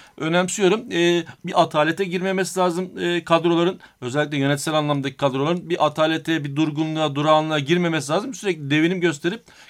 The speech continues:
gelişmesi lazım. Ee, yıllar önce Sayın Cumhurbaşkanı'na, e, başbakanken, genel başkanken bir soru soruldu.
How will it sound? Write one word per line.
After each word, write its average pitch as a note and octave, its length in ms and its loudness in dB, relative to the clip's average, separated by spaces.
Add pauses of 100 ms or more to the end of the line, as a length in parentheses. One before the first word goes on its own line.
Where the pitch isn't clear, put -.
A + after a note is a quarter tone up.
gelişmesi D#3+ 560 -2
lazım. D3 280 2 (300)
Ee, D#3 60 -6
yıllar E3+ 520 4
önce E3+ 380 4 (240)
Sayın D#3+ 280 -2
Cumhurbaşkanı'na, D#3+ 800 -2 (240)
e, D3+ 340 -2 (120)
başbakanken, D3+ 760 -2
genel D3+ 220 0
başkanken D3 520 -4
bir C#3+ 60 -6
soru E3 240 0
soruldu. C#3+ 480 -2